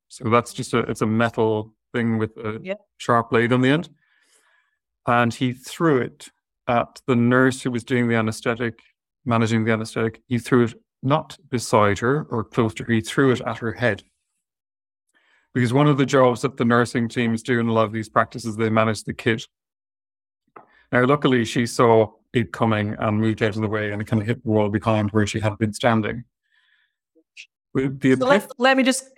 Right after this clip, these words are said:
Speaker 2: yeah, let me just cut in there. So
Speaker 1: Yeah.
Speaker 2: the epiphany for you was?
Speaker 1: Oh, sorry, yes, yeah.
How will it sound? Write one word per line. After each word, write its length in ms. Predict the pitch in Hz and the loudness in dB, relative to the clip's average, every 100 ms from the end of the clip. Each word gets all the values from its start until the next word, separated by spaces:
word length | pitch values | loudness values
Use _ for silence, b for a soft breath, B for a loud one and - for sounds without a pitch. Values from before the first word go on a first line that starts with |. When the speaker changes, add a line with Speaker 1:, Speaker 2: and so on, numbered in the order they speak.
| - | 2
Speaker 2:
yeah, 160 | 226 | 4
let 140 | 226 233 | 6 4
me 60 | |
just 180 | 233 240 | 2 2
cut 160 | 247 233 | 2 4
in 120 | 240 | 4
there. 220 | 208 196 | 4 0
So 140 | 208 | -2
Speaker 1:
Yeah. 80 | 220 | -2
Speaker 2:
the 140 | 196 226 | 2 2
epiphany 500 | 220 311 302 247 226 | 2 0 2 0 0
for 120 | 226 | -2
you 240 | 214 214 | -4 -4
was? 440 | 202 202 196 208 - _ _ _ _ _ _ _ _ _ _ _ _ | -2 0 0 -2 -10 _ _ _ _ _ _ _ _ _ _ _ _
Speaker 1:
Oh, 80 | 156 | 0
sorry, 260 | 147 156 135 | 4 4 4
yes, 180 | 120 - | 2 2
yeah. 180 | 127 | 2